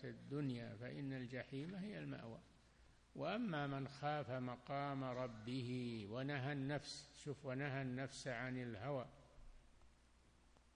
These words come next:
خاف مقام ربه، تذكر قيامه بين يدي الله،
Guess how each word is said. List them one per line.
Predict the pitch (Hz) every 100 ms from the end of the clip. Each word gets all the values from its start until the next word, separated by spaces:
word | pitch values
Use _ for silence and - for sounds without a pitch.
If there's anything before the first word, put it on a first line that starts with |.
| - - - - - - - -
خاف | 135 135
مقام | 135 131 127 - 156 156
ربه، | 143 131 117 120 127 110 -
تذكر | 120 - - 135 123 - - - - - -
قيامه | 139 139 147 135 120 123
بين | 120 127 127
يدي | 131 127 127 123
الله، | 117 123 131 110